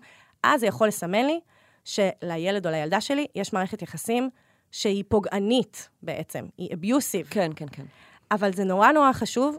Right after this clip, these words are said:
Speaker 1: ש-, כאילו, לעשות את ההפרדה הזאת, לא להגיד, לא לזרוק את זה כלאחר יד,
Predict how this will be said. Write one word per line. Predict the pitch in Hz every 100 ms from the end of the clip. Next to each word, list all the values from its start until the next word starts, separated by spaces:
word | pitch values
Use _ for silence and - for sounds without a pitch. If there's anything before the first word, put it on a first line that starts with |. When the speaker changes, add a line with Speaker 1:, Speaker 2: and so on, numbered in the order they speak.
| - -
Speaker 1:
ש-, | - 196 175 _ _ _
כאילו, | - 180
לעשות | 180 165 - 233
את | 247
ההפרדה | 165 - 165 156 180
הזאת, | 254 320 226
לא | 196 226 -
להגיד, | 170 175 196 180 _ -
לא | 208
לזרוק | 269 190 208 214
את | 220
זה | 185
כלאחר | - 170 165 180 175
יד, | 170